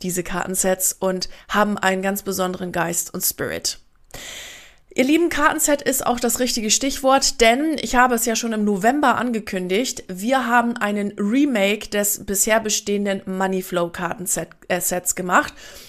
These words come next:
Und ihr kennt das, das war mein allererstes Kartenset, was ich entwickelt habe. Es besteht aus sechsunddreißig Karten und wir haben das Ganze jetzt upgegradet auf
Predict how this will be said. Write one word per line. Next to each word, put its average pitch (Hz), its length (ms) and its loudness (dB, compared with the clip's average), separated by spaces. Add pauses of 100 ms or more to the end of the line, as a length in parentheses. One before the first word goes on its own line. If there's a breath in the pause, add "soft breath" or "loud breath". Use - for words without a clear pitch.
(160 loud breath)
Und 233 540 8
ihr 233 120 6
kennt 269 280 0
das, 277 180 4
das 226 180 -4
war 226 120 6
mein 214 200 -2
allererstes 233 540 2
Kartenset, 220 480 -4
was 202 160 -4
ich 202 140 -8
entwickelt 214 440 -6
habe. 220 300 4 (340 loud breath)
Es 214 240 2
besteht 240 420 0
aus 202 180 4
sechsunddreißig 214 920 0
Karten 240 440 2
und 214 400 0 (100)
wir 233 220 4
haben 233 160 4
das 214 160 -2
Ganze 214 300 0
jetzt 202 220 -2
upgegradet 202 760 0
auf 190 320 4